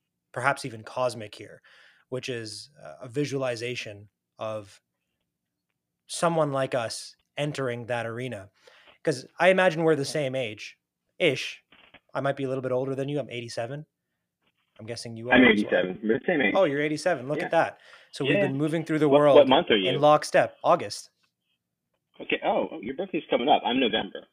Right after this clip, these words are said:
Speaker 2: So you're
Speaker 1: There
Speaker 2: gonna
Speaker 1: we go.
Speaker 2: turn thirty-five slightly before me. You're gonna be my berserk for a couple of months.
Speaker 1: I,
Speaker 2: That's
Speaker 1: <laughs> I
Speaker 2: a
Speaker 1: was
Speaker 2: way
Speaker 1: gonna
Speaker 2: to that
Speaker 1: say.
Speaker 2: means elder. <laughs>
Speaker 1: Yeah, yeah.
Speaker 2: So
Speaker 1: You
Speaker 2: just for
Speaker 1: shall
Speaker 2: your
Speaker 1: address me
Speaker 2: listeners,
Speaker 1: as
Speaker 2: what, what did you, what did you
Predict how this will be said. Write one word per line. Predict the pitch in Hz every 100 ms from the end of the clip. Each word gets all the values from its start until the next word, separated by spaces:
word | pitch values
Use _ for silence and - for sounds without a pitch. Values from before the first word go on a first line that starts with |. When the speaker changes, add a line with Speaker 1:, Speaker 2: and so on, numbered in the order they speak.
| -
Speaker 2:
So | 92 82 - _ _
you're | 92 113
Speaker 1:
There | 123
Speaker 2:
gonna | 127
Speaker 1:
we | 123
go. | 127
Speaker 2:
turn | 113 110
thirty-five | 104 107 98 92 87 - - -
slightly | 110 101 101
before | 95 - 98 92
me. | 87
You're | 82 92
gonna | 98 92
be | 92 90
my | 87
berserk | 85 85 92 87 78 -
for | 78
a |
couple | - - 73
of | -
months. | 67 -
Speaker 1:
I, | -
Speaker 2:
That's | - 147 202
Speaker 1:
<laughs> | 196
I | -
Speaker 2:
a |
Speaker 1:
was | 143
Speaker 2:
way | -
Speaker 1:
gonna | 196
Speaker 2:
to | 185
that |
Speaker 1:
say. | 180 151
Speaker 2:
means | - 160 143 - -
elder. | 95 95 170 - -
<laughs> | 156 156 156 - - - 151 - 151
Speaker 1:
Yeah, | 143 127
yeah. | - - -
Speaker 2:
So | 95 85 - - -
Speaker 1:
You | 123
Speaker 2:
just | 160 185
for |
Speaker 1:
shall | 170
Speaker 2:
your | 143
Speaker 1:
address | 143 135
me | - 131 123
Speaker 2:
listeners, | - 147
Speaker 1:
as |
Speaker 2:
what, | -
what | 170 107
did | - -
you, | -
what | 107
did | 113
you | 131